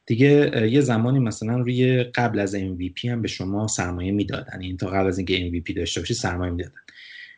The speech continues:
اه، ولی الان انقدر هوشمند شدن و انقدر رقابت زیاده و انقدر عناصر اعتبار سنجی ایده ها زیاد شده، اینا الان فقط رو ترکشن و رشد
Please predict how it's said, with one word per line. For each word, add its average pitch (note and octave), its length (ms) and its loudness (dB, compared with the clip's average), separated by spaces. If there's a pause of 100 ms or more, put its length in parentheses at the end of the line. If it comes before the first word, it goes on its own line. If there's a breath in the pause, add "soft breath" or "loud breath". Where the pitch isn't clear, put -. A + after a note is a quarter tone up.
اه، A2 200 4
ولی C#3+ 180 6
الان D#3+ 260 4
انقدر D#3+ 160 2
هوشمند A#2 440 -2
شدن B2 180 0
و B2 60 2
انقدر A#2+ 320 0
رقابت G#2+ 400 -2
زیاده G2+ 320 -6
و G2+ 60 -10
انقدر G#2+ 400 -2
عناصر G2+ 560 -2
اعتبار G2 600 -2
سنجی F#2 420 -6
ایده F2 240 -4
ها F#2+ 140 -4
زیاد F#2 420 0
شده، A2+ 640 2 (380 loud breath)
اینا B2+ 220 4
الان D3+ 160 6
فقط C3 180 2
رو C#3 80 4
ترکشن A#2 540 0
و A2 120 0
رشد - 320 -4